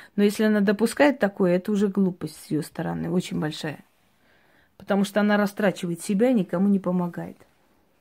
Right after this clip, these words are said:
Второй момент. Может ли быть ведьма бедной? Нет.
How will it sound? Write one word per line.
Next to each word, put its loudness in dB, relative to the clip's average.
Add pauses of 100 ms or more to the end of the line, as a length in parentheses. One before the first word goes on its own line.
(880)
Второй 8
момент. 2
Может 4
ли 2
быть 0
ведьма 2
бедной? -4 (140)
Нет. -6